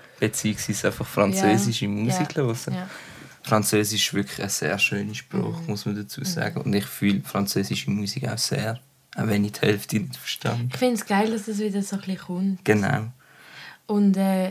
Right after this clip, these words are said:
Speaker 2: ich find's Cover mega nice von dem Song.
Speaker 1: Mega schön.
Speaker 2: Mega schönes Cover. Ähm, also, bin
Speaker 1: Ich tue das jetzt schnell visuell beschreiben. Es sind zwei Männer, die im Wasser sind und sich wahrscheinlich irgendwie so,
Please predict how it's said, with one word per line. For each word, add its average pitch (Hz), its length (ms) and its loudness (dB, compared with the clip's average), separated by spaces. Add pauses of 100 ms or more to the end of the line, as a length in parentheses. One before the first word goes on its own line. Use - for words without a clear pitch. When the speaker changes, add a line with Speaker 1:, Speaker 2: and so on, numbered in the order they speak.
(160)
Speaker 2:
ich - 80 -16
find's 202 260 2
Cover 214 480 -4
mega 220 300 -2
nice 220 340 -4
von 226 140 -12
dem 233 180 -8
Song. 226 100 -2
Speaker 1:
Mega - 300 2
schön. 101 400 2
Speaker 2:
Mega 101 220 0
schönes 196 320 -2
Cover. 202 320 -4 (760)
Ähm, 196 1200 4 (580)
also, 196 220 0 (240)
bin - 100 2
Speaker 1:
Ich - 40 6
tue 131 140 10
das 120 180 6
jetzt 107 200 8
schnell 104 220 6
visuell 107 380 6
beschreiben. 107 520 2
Es 101 120 2
sind 104 140 4
zwei 101 240 6
Männer, 101 320 4 (220)
die - 80 2
im 98 280 2 (120)
Wasser 101 300 0
sind 98 360 0
und 104 140 -2
sich - 180 -6
wahrscheinlich 107 480 -2
irgendwie 107 360 2
so, - 180 2